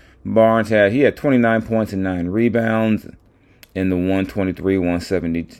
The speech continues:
one seventeen win at Oklahoma City. Uh, your guy, De'Aaron Fox, missed the game after, uh, with a wrist injury, had an M R I, showed no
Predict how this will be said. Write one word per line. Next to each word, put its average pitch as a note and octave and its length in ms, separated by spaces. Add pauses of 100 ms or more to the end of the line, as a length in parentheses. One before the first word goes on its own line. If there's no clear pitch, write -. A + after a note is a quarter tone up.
(160)
one F#2 180
seventeen F2+ 520
win F#2 140
at E2 60
Oklahoma D#2+ 360
City. A#2 420 (640)
Uh, F2 240
your E2 200
guy, G2 340
De'Aaron F#2 440
Fox, G#2 380
missed F#2 280
the F#2+ 80
game G2+ 500
after, E2+ 440
uh, D2+ 180 (320)
with D#2+ 120
a F2+ 60
wrist G2+ 260
injury, G#2+ 420
had A2 200
an G2+ 120
M G2 160
R F2+ 200
I, G2 420 (500)
showed B2+ 480
no G2+ 520